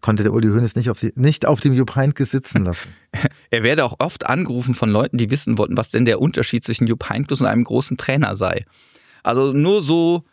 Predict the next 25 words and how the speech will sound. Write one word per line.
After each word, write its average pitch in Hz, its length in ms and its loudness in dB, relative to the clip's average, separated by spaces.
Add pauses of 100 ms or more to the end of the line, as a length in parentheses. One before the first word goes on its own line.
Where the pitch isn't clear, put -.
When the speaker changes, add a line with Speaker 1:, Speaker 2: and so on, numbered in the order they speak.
Speaker 1:
Boah. 87 300 -8
Speaker 2:
Spitzen. 151 680 0 (180)
Speaker 1:
Eine 127 300 2
nach 117 120 0
der - 180 -2
anderen. 101 240 0
Ja, 101 80 2
da 101 80 2
hat 101 100 -2
sie, 110 120 -4
hatte 107 200 0
sich 101 180 0
einiges 107 300 0
aufgestaut. - 800 -4
Ich 95 100 -12
glaub, 95 120 -16
da 101 100 -2
war, 104 160 2
glaub 101 120 -2
ich, - 80 -10
ganz 110 260 -2
Deutschland 107 540 0 (300)
ganz, 107 280 -4
ganz 113 260 0
gierig, 117 640 0